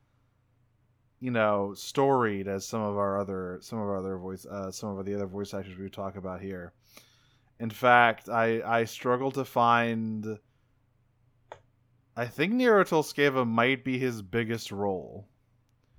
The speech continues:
He's two nobodies in Transformers Robots in Disguise from two thousand.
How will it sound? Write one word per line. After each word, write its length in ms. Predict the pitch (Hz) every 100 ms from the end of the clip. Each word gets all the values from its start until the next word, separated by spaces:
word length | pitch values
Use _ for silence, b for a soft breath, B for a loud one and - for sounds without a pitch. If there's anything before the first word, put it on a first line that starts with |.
| - - - - - - - -
He's 380 | - 139 139 123
two 380 | - - 175 220
nobodies 1040 | 196 151 165 139 131 120 120 113 107 101
in 300 | 101 113 107
Transformers 920 | 107 - 117 110 - 139 156 147 113 113
Robots 400 | 135 139 139 147
in 140 | 135
Disguise 840 | 123 - 120 120 113 98 92 92
from 300 | - 107 98
two 320 | - - 123
thousand. 840 | 120 107 107 107 85 60 57 -